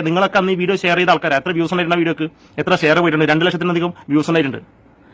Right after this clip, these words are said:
അന്ന് വീഡിയോ കൊടുത്ത ക്യാപ്ഷൻ നോക്ക്, നിങ്ങൾ വായിക്ക്. എന്താണ് സലീലിന്റെ മിറർ കേരള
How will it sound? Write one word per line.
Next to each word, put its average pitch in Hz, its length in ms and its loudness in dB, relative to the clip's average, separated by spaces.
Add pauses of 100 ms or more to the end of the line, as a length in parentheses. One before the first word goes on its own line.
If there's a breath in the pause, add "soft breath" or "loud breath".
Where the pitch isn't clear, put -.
(140)
അന്ന് 220 220 4
വീഡിയോ 226 220 4
കൊടുത്ത 226 220 4
ക്യാപ്ഷൻ 202 300 2
നോക്ക്, 214 140 2
നിങ്ങൾ 214 180 2
വായിക്ക്. 196 260 2 (240)
എന്താണ് 208 400 2
സലീലിന്റെ 196 400 0
മിറർ 202 240 0
കേരള 196 160 0